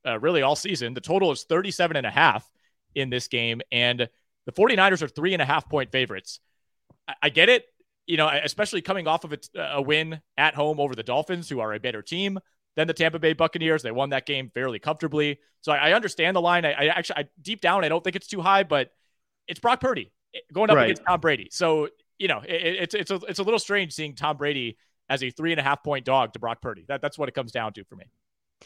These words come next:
Speaker 2: No, that, that, that definitely checks out. Like, it, you, you see that, you, you look at the quarterbacks and you're just like, "Mm, how?" But, um, you know, it, it, in a way, like, I felt, I feel better about Brock Purdy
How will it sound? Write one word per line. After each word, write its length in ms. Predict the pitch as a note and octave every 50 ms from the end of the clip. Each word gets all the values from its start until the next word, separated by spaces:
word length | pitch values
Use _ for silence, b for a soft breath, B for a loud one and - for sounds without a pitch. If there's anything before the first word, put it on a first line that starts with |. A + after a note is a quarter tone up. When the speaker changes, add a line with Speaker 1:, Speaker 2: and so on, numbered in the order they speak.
| b b -
Speaker 2:
No, 220 | D3+ C#3 A#2 G#2+
that, 300 | B2 C3+ C#3+ D3 - -
that, 200 | C#3+ C#3 - -
that 140 | - C#3+ D3+
definitely 260 | E3 F3+ D3+ D#3+ E3
checks 300 | C#3 - D3+ C#3+ B2+ -
out. 180 | C#3 B2 B2+ B2+
Like, 160 | B2 A#2 A2+
it, 180 | B2 B2 - - _
you, 380 | - - C3 D3 D3 D3 D3 C#3+
you 140 | - - C#3+
see 220 | C3 - F3 E3 E3
that, 260 | D#3+ D3+ D3+ D3 B2
you, 120 | C#3 C3+ C#3 C3+
you 100 | C3+ C3+
look 140 | C#3 C#3+ C3+
at 20 |
the 80 | B2+ A#2
quarterbacks 640 | - - C3+ A#2+ A#2 A2+ A2 A2 A2 A2 - -
and 100 | A2+ G#2+
you're 140 | G#2 G2+ G2
just 160 | F#2+ F#2+ -
like, 260 | G#2 F#2+ F2+ F2+ - -
"Mm, 500 | C#3 C3 B2+ B2 A#2+ A#2 A#2 A2+ A2 G#2+
how?" 440 | - - A2 G2+ G2 F#2+ F#2+ F#2 B B B B B _
But, 340 | - B2+ A#2+ A#2+ A#2 - B B B B B B - -
um, 440 | A#2+ A#2 A#2 A#2 A#2 A2 G#2+ - - _ _ _ _ _
you 100 | - D3
know, 140 | C3 B2 B2
it, 240 | C3 C#3+ C#3+ - -
it, 200 | - E3+ D#3+ D#3+ - - _ _ _ _ _ _ _ _ -
in 100 | F3+ F3+
a 40 | F#3+
way, 300 | E3 D#3 D#3+ E3+ F3+ E3+
like, 140 | D#3 C#3+
I 80 | C#3 C3+
felt, 400 | C3 - D#3 D3+ D3 C3+ - - - _ _ _ _ _
I 80 | - C#3
feel 160 | - E3+ D#3
better 240 | A#2+ C3 C3+ C#3+ C#3+
about 240 | C#3 C#3+ C3+ C3+ -
Brock 240 | C#3 C#3 C#3 C3+ -
Purdy 480 | D3 D3 C#3 C3+ C#3 C3+ C3 A#2+ B2+